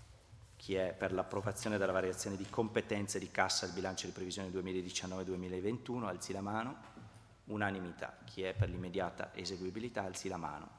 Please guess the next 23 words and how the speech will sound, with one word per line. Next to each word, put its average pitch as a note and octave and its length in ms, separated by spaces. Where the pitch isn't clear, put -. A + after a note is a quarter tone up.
Unanimità. F2+ 600
Il A#2 840
quinto C3+ 340
punto A#2+ 280
all'ordine G#2+ 360
del C3 120
giorno A2+ 340
è G#2+ 80
l'approvazione A#2 600
dello G#2 160
schema A#2 240
di G2+ 120
convenzione A#2+ 640
per A2 100
l'affidamento G#2 600
del G2+ 100
servizio G#2 400
di F#2+ 120
tesoreria G#2+ 540
comunale F#2+ 540
periodo G2+ 400
duemilaventi G#2 800
duemilaventidue. F2 880